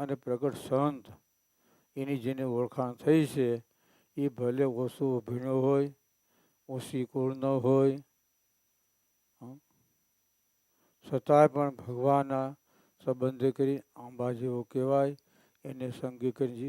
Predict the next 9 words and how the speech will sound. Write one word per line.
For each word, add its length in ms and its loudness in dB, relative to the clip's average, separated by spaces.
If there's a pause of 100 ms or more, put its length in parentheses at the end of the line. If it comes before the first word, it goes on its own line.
(120)
સુખ્યો 400 -10
થઈ 200 -10
જાય. 160 -8 (300)
આ 120 -6
આગલો 280 -8
પ્રશ્ન, 340 -8 (440)
એનો 220 -8
જવાબ. 360 -8 (1600)
પચાસ 420 0